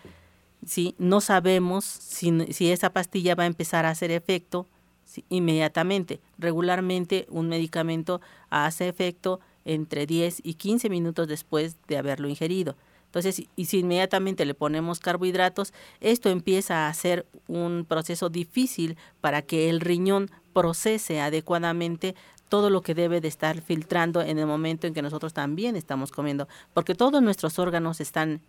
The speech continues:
están activos. Entonces, bajo este, este tipo de situaciones es muy, muy importante que si nosotros,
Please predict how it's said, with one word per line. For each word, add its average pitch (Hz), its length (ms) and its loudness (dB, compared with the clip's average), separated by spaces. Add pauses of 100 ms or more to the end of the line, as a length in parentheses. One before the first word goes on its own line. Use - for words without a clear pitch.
están 147 320 -2
activos. 147 540 -4 (260)
Entonces, 208 380 -4 (160)
bajo 214 320 -2
este, 277 320 -2
este 226 160 -2
tipo 214 260 -4
de 165 80 -4
situaciones 170 680 -8
es 208 120 -10 (120)
muy, 254 340 2
muy 214 340 0
importante 175 680 -6 (320)
que 156 260 0
si 165 220 -6
nosotros, 185 640 -2